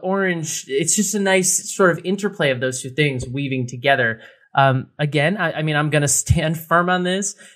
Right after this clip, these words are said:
and, uh, if anybody from South Beach is listening, I love your beers, I love your branding. Uh, this is not meant as a knock, but this a West Coast I P A, okay? I just need I'm gonna stand firm on that. It's got too much bite to be considered a hazy or a New England I P A.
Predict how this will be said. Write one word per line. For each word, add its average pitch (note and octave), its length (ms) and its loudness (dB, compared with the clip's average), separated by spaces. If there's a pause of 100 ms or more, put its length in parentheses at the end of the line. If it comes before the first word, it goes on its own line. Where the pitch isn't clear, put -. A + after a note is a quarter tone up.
(120)
and, C#3 560 -2 (400)
uh, B2+ 260 4
if C#3+ 100 -4
anybody D#3+ 300 2
from D#3 140 -6
South D#3+ 260 2
Beach D#3 200 -2
is C3 140 0
listening, F3+ 440 0
I C#3 120 4
love C#3+ 220 2
your D3 100 -2
beers, E3 280 2
I E3 40 -4
love D3 160 -2
your C#3 100 -6
branding. F3+ 560 0
Uh, B2+ 320 2
this C3 180 -6
is C#3 80 -4
not D3+ 240 4
meant D3+ 280 -4
as C#3+ 180 2
a B2+ 180 2 (160)
knock, E3 400 0
but C3+ 220 2
this F3 200 2
a G3 40 2
West F3 260 -2
Coast D3+ 200 -2
I C3+ 100 2
P B2+ 180 -4
A, F2 180 -8 (320)
okay? E3 360 2 (120)
I C#3 140 4
just D#3 220 -2
need D3+ 400 -2 (480)
I'm D3 160 4
gonna D3+ 160 2
stand D3 340 -2
firm C3+ 200 0
on G#2 100 -4
that. D#2 220 -10
It's - 220 -4
got C3 240 4
too - 160 -2
much F#3 280 -2
bite C#3 340 0
to - 80 -8
be C3 140 0
considered B2+ 420 0
a A#2+ 60 -2
hazy B2 480 -2
or C#3+ 220 2
a D3 80 2
New C#3 160 -4
England A#2 260 -2
I G#2+ 100 2
P A2 140 -6
A. - 160 -4